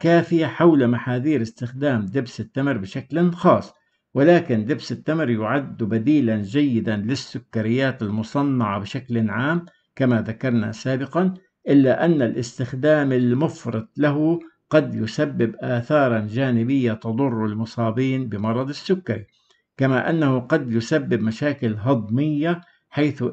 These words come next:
إن تناول الدبس بشكل مفرط قد يسبب الإسهال. بالإضافة إلى ذلك، فإنه ينصح بتجنب تناول الدبس للمصابين بمتلازمة القولون العصبي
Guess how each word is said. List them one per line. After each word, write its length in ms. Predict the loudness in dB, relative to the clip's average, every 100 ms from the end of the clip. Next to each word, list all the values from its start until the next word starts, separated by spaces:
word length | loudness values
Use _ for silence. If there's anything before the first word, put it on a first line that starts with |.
| 4
إن 340 | 4 4 0 -2
تناول 480 | 0 2 2 2
الدبس 480 | 0 -2 -2 -4 -8
بشكل 540 | -12 -8 -6 -4 -2 -2
مفرط 480 | -4 -2 0 0 -4 _ _
قد 220 | 2 2
يسبب 580 | -2 -2 -2 -2 -2 -4 -2 2
الإسهال. 840 | 2 0 -4 -4 0 2 2 -4 -16 _ _ _ _
بالإضافة 800 | 0 0 0 0 0 0 -2 -2 _ -4
إلى 180 | 2 4
ذلك، 580 | 2 2 2 2 2 0
فإنه 520 | -4 0 0 2 2
ينصح 600 | 4 4 2 -2 -6 -6
بتجنب 600 | -6 -4 -2 0 0 -2
تناول 540 | -2 0 2 2 2 0
الدبس 520 | -2 0 0 0 -2 _ _
للمصابين 1040 | 4 4 4 0 2 2 4 2 0 -4 -2
بمتلازمة 1000 | 2 2 2 2 2 0 0 0 -2 -4 _
القولون 760 | 2 2 0 2 4 4 4 2
العصبي 720 | 0 -4 -4 -2 -2 -2